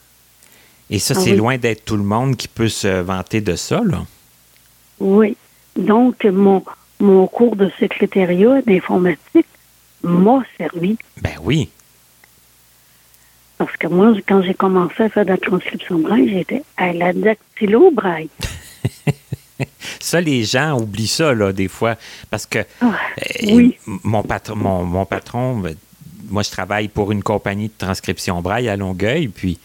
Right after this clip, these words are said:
Speaker 1: mon patron
Speaker 2: Oui,
Speaker 1: aussi a
Speaker 2: oui.
Speaker 1: commencé avec la, la dactylo, là. <laughs>
Speaker 2: Oui,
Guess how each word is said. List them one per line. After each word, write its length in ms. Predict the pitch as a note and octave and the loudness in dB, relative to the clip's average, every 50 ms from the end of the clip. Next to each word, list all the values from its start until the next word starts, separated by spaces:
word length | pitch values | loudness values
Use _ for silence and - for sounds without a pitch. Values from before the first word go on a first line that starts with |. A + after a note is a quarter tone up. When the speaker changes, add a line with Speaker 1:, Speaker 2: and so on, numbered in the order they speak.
| _ _ - - _ _ _ - | _ _ -20 -20 _ _ _ -6
Speaker 1:
mon 100 | F#2+ G2 | -4 -4
patron 180 | - - G3 G#3 A3+ B3+ | 0 2 4 6 6 8
Speaker 2:
Oui, 120 | C4 A#3 | 6 6
Speaker 1:
aussi 280 | F#3 - - - A3 A3+ | 2 0 -2 0 0 2
a 40 | |
Speaker 2:
oui. 60 | G#3 F#3+ | 4 4
Speaker 1:
commencé 520 | G3 G#2 G#2+ G2+ F#2+ F#2 - - A#2+ A2+ | 4 2 2 0 -4 -4 -4 -2 -2 0
avec 300 | G2+ F2 F2+ F#2 - - | 0 0 -2 -4 -4 -4
la, 300 | G2 F2 F2 F2 E2+ E2 - _ - - - _ - | -4 -2 -2 -2 -2 -4 -6 _ -20 -20 -20 _ -6
la 100 | F#2 F#2 | -4 -2
dactylo, 680 | F2+ F#2+ F2+ - - - G2 F#2+ G2 A2 A2+ A2+ A2 F#2+ | -2 -2 -4 -6 -8 -6 -4 -2 0 2 2 2 2 2
là. 220 | F2 F#2 F#2 F#2+ - _ _ _ - - - - - - - - - | 0 0 -2 -2 -6 _ _ _ -20 -20 -20 -20 -20 -20 -14 -6 -6
<laughs> 80 | C#3 - - _ _ _ - _ - - - _ _ - C3 - _ _ _ - - - - | -6 -6 -8 _ _ _ -20 _ -12 -12 -12 _ _ -12 -12 -12 _ _ _ -20 -20 -6 0
Speaker 2:
Oui, 180 | A3 A3+ A3 | 2 2 2